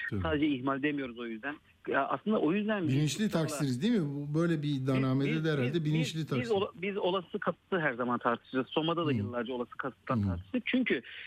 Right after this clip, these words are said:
Speaker 2: sizin aslında altını çizdiniz. Yani bunlar birbirine çok yakın kavram gibi gözüküyor ama şimdi,
Speaker 1: Tabii.
Speaker 2: e, olası kast da şey yoktur ya, e, direkt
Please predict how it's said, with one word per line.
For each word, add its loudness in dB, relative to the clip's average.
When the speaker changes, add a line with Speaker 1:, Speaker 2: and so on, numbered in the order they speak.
Speaker 2:
sizin 0
aslında 0
altını 0
çizdiniz. 2
Yani 2
bunlar 2
birbirine -2
çok -2
yakın -2
kavram 0
gibi 4
gözüküyor 0
ama 2
şimdi, 2
Speaker 1:
Tabii. -4
Speaker 2:
e, 2
olası -2
kast -4
da -4
şey 0
yoktur 0
ya, 0
e, 2
direkt 0